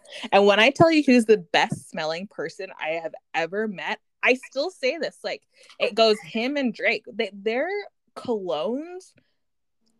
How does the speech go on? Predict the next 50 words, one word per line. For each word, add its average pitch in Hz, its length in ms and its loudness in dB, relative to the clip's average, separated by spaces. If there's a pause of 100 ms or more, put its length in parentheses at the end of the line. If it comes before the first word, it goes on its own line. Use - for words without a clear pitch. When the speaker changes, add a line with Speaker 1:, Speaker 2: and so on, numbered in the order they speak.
Speaker 2:
just 294 260 -6
worked 247 360 -2
so 233 440 -2
perfectly 220 640 -6
with 170 140 -10
their 160 140 -6
body 139 320 -8
chemistry. - 760 -18 (100)
Speaker 1:
Interesting. 190 1120 -4 (320)
Speaker 2:
This 254 160 4
seventy-year-old 320 680 -4
man, 185 360 -12 (540)
and 233 160 -4
he 226 280 -10
told 269 340 2
me 269 160 2
the 196 240 0
perfume, 208 680 -6
and 180 140 -12
it 160 80 -6
was 170 180 -10
like, 170 200 -4
or 175 100 -6
the 175 80 -12
cologne, 175 320 -6
and 165 140 -8
it's, 165 180 -10
like, 180 100 -6
made, 180 280 -6 (100)
it's - 320 -10
horrible. 190 400 2
It's, 135 140 0
like, 165 100 -6
made 170 160 -4
with, 170 100 -8
like, 139 160 0
beluga 151 480 -2
fat 117 380 -6
or 139 60 -4
something. 170 320 -6
There's 190 120 -4
something, 240 280 2
and 208 80 0
it 311 100 2
Speaker 1:
Oh - 60 -6
my 311 80 0
Speaker 2:
cost 320 160 -6
him, 220 100 0
like, 180 200 -4
Speaker 1:
God. - 80 -20